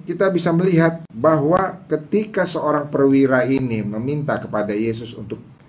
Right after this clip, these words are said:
untuk menyembuhkan, eh, hambanya yang sakit di rumah, maka saudaraku, Yesus langsung berkata kepadanya, "Aku akan datang menyembuhkannya." Padahal saudaraku,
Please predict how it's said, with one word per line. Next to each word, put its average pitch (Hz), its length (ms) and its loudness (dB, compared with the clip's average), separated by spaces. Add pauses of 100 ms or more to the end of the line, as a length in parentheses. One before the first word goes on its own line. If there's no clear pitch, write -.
(380)
untuk 117 400 -2
menyembuhkan, 117 1040 2 (320)
eh, 98 320 -2 (240)
hambanya 120 480 2
yang 107 80 -8
sakit 127 800 -2
di 117 80 -4
rumah, 120 720 -2 (640)
maka 147 480 2
saudaraku, 139 800 2 (120)
Yesus 123 640 -2
langsung 120 320 -4
berkata 123 440 -2
kepadanya, 104 640 -6
"Aku 196 480 6
akan 196 240 0
datang 185 440 0
menyembuhkannya." 139 520 -4
Padahal 147 320 0
saudaraku, 139 640 -2